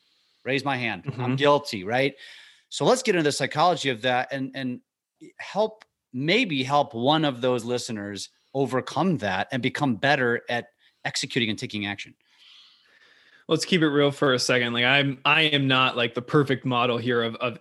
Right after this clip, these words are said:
Speaker 2: execute and follow through. Like, I just have built systems around me so that I can, I can have a better chance at actually doing it.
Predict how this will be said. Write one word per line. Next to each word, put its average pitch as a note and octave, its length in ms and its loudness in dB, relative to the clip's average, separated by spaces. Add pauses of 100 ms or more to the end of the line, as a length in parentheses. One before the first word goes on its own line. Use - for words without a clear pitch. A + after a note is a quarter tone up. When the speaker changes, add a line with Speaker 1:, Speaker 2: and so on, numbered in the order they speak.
Speaker 2:
execute B2+ 580 0
and A#2 140 -6
follow A#2+ 280 2
through. A2+ 300 -2
Like, A2 160 0
I C3 240 4
just B2+ 460 0 (720)
have C3 280 -4
built C#3 280 2
systems C3+ 560 0
around C3 400 2
me C#3 220 2
so C#3+ 180 2
that B2 200 2
I A2+ 160 2
can, A#2 360 -4
I B2 140 -4
can A#2+ 100 -4
have A#2+ 120 -2
a A#2 60 0
better A#2 260 0
chance A#2 340 -2
at A2+ 60 0
actually A2+ 240 -2
doing G#2+ 340 -4
it. C3 220 0